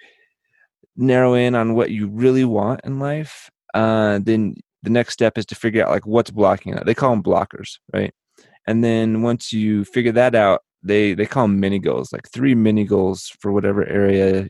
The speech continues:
you need to work on or, or want to work on. And then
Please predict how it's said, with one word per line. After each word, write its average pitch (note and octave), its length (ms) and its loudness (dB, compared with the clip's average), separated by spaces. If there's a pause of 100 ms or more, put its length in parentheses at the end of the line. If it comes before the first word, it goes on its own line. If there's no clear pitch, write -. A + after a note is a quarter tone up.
you - 100 -12
need G2+ 140 -4
to G2 60 -4
work G2 220 0
on F#2+ 280 -4 (560)
or, G2 100 0 (140)
or F#2 60 0
want G#2 320 0
to G#2 100 -8
work G2 240 0
on. G2 260 -2 (100)
And G2 260 0
then G2 340 -2